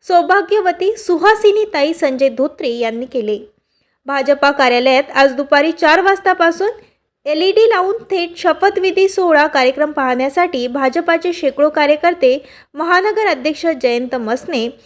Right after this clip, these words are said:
मार्गदर्शक उपस्थित होते. यावेळी ढोल ताशे, लाडू वाटून आनंद व्यक्त करण्यात आला. महिलांनी फुगडी खेळीत देवेंद्र फडणवीस, एकनाथ शिंदे, अजितदादा पवार, आगे बढो, पंतप्रधान नरेंद्र मोदी यांचा विजय असो,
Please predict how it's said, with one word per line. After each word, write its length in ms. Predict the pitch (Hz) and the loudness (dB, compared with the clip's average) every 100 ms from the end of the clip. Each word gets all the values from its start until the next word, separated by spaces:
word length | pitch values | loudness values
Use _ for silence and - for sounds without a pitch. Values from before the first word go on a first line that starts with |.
| _ _ _ - | _ _ _ -4
मार्गदर्शक 680 | 302 302 330 370 370 440 - | 0 2 0 -4 -2 -4 -4
उपस्थित 480 | 320 320 311 254 | -2 -2 -2 -4
होते. 260 | 262 262 240 220 - | 0 0 0 -2 -6
यावेळी 440 | 254 269 254 254 294 | -2 0 2 2 0
ढोल 320 | 233 277 349 349 | 4 6 6 2
ताशे, 340 | 339 330 339 427 277 | 0 0 -6 -6 -2
लाडू 300 | 254 240 254 | 2 2 4
वाटून 380 | 247 302 285 214 269 | 2 2 -2 -2 0
आनंद 300 | 269 294 320 | 0 2 0
व्यक्त 340 | 269 302 - 381 | 2 0 0 -2
करण्यात 340 | 240 226 240 | -2 -2 -2
आला. 180 | 233 226 - - _ _ - | 0 0 -2 -10 _ _ -2
महिलांनी 520 | 269 269 254 240 262 349 | 4 4 4 -2 -4 -4
फुगडी 320 | 330 254 269 285 | 0 4 4 2
खेळीत 280 | 339 392 226 - _ _ _ - | 0 0 0 -6 _ _ _ -8
देवेंद्र 500 | 240 339 370 415 466 453 | 0 2 2 2 2 2
फडणवीस, 480 | 320 311 330 427 - | 2 2 0 -6 -4
एकनाथ 340 | 302 294 302 311 | -4 -2 -4 -4
शिंदे, 380 | - 392 330 202 - | -4 -4 -2 -2 -2
अजितदादा 520 | 254 247 247 254 247 254 | -6 -4 -2 0 2 0
पवार, 380 | 247 214 240 320 _ | 0 -2 -2 -4 _
आगे 320 | 262 285 311 | -2 0 0
बढो, 300 | 415 320 294 392 - _ _ - | 0 2 0 -2 -10 _ _ -8
पंतप्रधान 600 | 320 320 370 381 427 427 | -6 -4 -4 0 0 0
नरेंद्र 360 | 359 330 330 330 | 0 -2 -2 -4
मोदी 340 | 302 311 330 | -4 -6 -6
यांचा 300 | 302 247 247 | -8 -6 -4
विजय 300 | 233 220 247 | -4 0 2
असो, 220 | 269 277 | 2 0